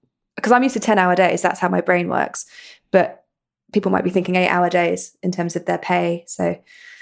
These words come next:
it just depends on what the job is and also what the budget is, 'cause it could be someone, like, an independent film, but they could have a really high budget.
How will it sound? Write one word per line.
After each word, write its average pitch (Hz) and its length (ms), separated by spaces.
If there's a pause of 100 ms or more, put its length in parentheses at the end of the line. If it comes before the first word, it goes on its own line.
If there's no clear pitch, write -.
(240)
it 226 120
just 240 160
depends 185 300
on 170 60
what - 120
the 175 60
job 180 200
is 175 280
and 196 120
also 196 220
what 180 160
the 185 60
budget 185 320
is, 175 160
'cause - 180
it - 100
could 190 160
be 175 300 (360)
someone, 175 460 (120)
like, 185 160
an 185 60
independent 180 520
film, 175 380 (580)
but 202 100
they 185 120
could 185 160
have 180 140
a 180 60
really 175 180
high 175 120
budget. 190 400